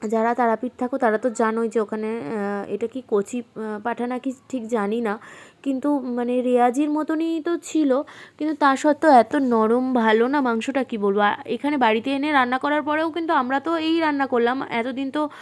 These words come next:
ওই মাসিদের রান্না খেয়েছি, তাই কত ভালো লেগেছে। বাড়িতে এসে যখন নিজেরা রান্না করছি, ওরকম সেম একই টাইপের নরম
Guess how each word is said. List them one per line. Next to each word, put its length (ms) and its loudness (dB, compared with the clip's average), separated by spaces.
ওই 120 -2
মাসিদের 480 -2
রান্না 240 -2
খেয়েছি, 340 0
তাই 220 -2
কত 180 -8
ভালো 240 -2
লেগেছে। 280 -2
বাড়িতে 340 -2
এসে 200 -6
যখন 200 -4
নিজেরা 360 -2
রান্না 240 -2
করছি, 260 -4
ওরকম 360 -2
সেম 320 -6
একই 360 -8
টাইপের 320 -6
নরম 380 -4